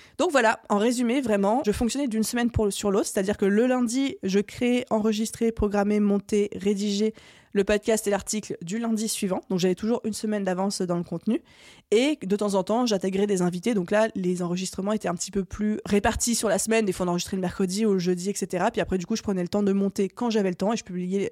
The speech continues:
l'épisode quand j'avais le temps. Voilà un petit peu comment je fonctionnais quand j'étais toute seule. Donc c'était vraiment,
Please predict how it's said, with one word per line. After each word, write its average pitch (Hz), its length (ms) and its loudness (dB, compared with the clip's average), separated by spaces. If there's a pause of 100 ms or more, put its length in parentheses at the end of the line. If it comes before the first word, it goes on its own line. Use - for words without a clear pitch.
l'épisode 180 440 -2 (300)
quand 196 180 0
j'avais 175 220 0
le 151 80 -4
temps. - 140 -10 (640)
Voilà 311 200 2
un 339 40 0
petit - 160 -6
peu 302 200 0 (100)
comment 240 220 0
je - 80 -6
fonctionnais 240 340 -2
quand 202 120 -2
j'étais 202 240 -2
toute 240 180 -6
seule. 302 220 2
Donc 226 120 -2
c'était - 160 -2
vraiment, 220 420 0